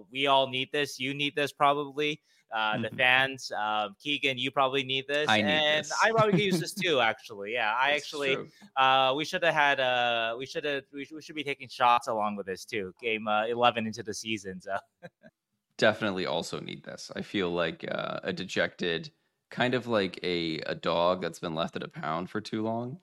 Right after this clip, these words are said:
Speaker 2: that,
Speaker 1: Mm-hmm.
Speaker 2: um, uh, needs to, uh, get adopted, or else it's gonna just have those very sad puppy dog eyes. That's what I feel like every time I watch the Sharks.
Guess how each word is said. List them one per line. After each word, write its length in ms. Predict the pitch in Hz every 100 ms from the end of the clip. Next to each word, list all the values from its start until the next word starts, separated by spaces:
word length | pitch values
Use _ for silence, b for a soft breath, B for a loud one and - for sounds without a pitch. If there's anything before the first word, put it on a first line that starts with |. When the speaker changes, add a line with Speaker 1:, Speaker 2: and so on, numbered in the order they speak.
| -
Speaker 2:
that, 220 | - - 139
Speaker 1:
Mm-hmm. 60 | - - 60 65
Speaker 2:
um, 80 | - _ b b b b _ -
uh, 400 | 58 57 50 55
needs 320 | - 101 95 -
to, 420 | - 92 90 87
uh, 360 | 71 78 76 73
get 180 | 107
adopted, 440 | 104 85 80 - 117
or 120 | 101
else 160 | 78 -
it's 120 | -
gonna 180 | 85 87
just 180 | -
have 100 | -
those 140 | - -
very 180 | 92 87
sad 340 | - 87 85
puppy 220 | 92 110
dog 180 | 110 110
eyes. 220 | 120 120
That's 240 | 107 - -
what 140 | 104
I 60 | 95
feel 220 | - 95
like 200 | 90 -
every 200 | 87 92
time 220 | - 87
I 60 | 82
watch 360 | 76 76 -
the 100 | -
Sharks. 420 | - 50 - -